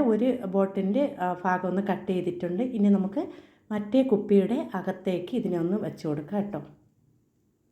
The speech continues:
അപ്പം നിങ്ങൾക്ക് ഈ വീഡിയോ കണ്ട്, കാണുന്നത് പോലെ ഒന്ന് ചെയ്താൽ മതി കേട്ടോ.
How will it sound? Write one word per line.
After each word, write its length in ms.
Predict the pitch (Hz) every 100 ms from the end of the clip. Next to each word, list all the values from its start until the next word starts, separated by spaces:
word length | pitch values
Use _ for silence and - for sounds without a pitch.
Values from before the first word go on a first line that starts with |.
| _ _ _ _ _ _ _ _
അപ്പം 220 | _ 254
നിങ്ങൾക്ക് 300 | 254 254 262
ഈ 40 |
വീഡിയോ 360 | 233 220 220 247
കണ്ട്, 280 | 226 196 196
കാണുന്നത് 460 | 202 196 202 202 202
പോലെ 240 | 185 180
ഒന്ന് 180 | 185 185
ചെയ്താൽ 400 | 196 165 156 156
മതി 240 | 160 151 208
കേട്ടോ. 280 | 208 185